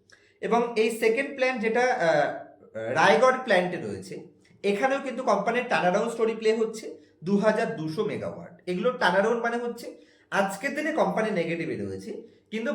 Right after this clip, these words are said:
ভবিষ্যতে কোম্পানি পজিটিভে যাওয়ার চান্স রয়েছে। তো এখানে চার হাজার চারশো মেগাওয়াট, এখানে দু হাজার নশো সত্তর মেগাওয়াট এবং এখানে রয়েছে দু হাজার দুশো মেগাওয়াট, যেগুলো কিন্তু টার-, টার্নারাউন্ড স্টোরিতে প্লে হবে যখন, তখন ফুল ফেজে কিন্তু কোম্পানি ক্যাপাসিটি,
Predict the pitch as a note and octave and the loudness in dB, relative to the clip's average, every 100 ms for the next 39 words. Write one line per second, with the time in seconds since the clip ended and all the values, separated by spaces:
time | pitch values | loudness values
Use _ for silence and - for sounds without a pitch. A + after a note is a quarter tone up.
0 | F#3+ G#3+ A3+ C4+ - F#3 D#3 F#3 A3+ F3+ | 0 -2 -2 -2 -2 -4 -4 -4 -2 -4
1 | C#3 - D#3 D#3+ E3 - B2 G2 - - | -4 -6 -8 -2 -2 -2 -6 -8 -12 -16
2 | - - - _ _ _ _ _ A3 A3 | -16 -20 -20 _ _ _ _ _ 4 6
3 | G3+ A3+ B3 - A#3 A#3+ B3+ B3 B3 G#3 | 6 6 4 6 6 8 6 4 2 2
4 | - B3 A#3 A#3+ A#3 A#3+ C4+ - - E3 | 2 -2 0 2 4 2 0 -4 -8 -4
5 | A3+ A3+ F3 F3+ G3+ G#3 A#3+ D3 D3+ - | -2 -2 0 6 6 6 2 0 -2 0
6 | A3+ A3 A#3+ A#3 A3+ A3+ A3+ C#4+ - E3+ | -2 -2 -2 -2 0 2 2 0 -2 -2
7 | F3+ F3 E3 G3 G3 G3+ G3+ F#3+ - - | -2 -2 -2 -2 2 2 2 0 -10 -14
8 | - _ C#3+ F3 F#3+ G3 F#3+ C#3+ C3+ - | -20 _ -2 0 2 0 0 -4 -6 -4
9 | E3+ A2 - - - - _ _ B2 G3+ | -4 -6 -8 -10 -16 -20 _ _ 4 6
10 | G#3+ A#3+ A#3 C4 A#3+ D#3+ D3+ E3+ E3+ G3 | 6 2 0 -4 0 0 2 0 2 2
11 | A#3 G#3 G3+ G3 G#3+ G#3+ F#3+ G3+ G3 F#3+ | 0 0 2 2 0 0 2 2 0 -4
12 | F#3+ - D#3+ G3 F#3 A3+ A#3 G3 D#3+ D#3+ | -4 -4 -4 -4 -6 -6 -8 -6 -4 -4
13 | E3 E3+ D#3 A#2+ C#3+ F3+ - A#2+ A#2 - | -6 -6 -6 -4 -6 -6 -6 -4 -4 -6
14 | E3+ | -10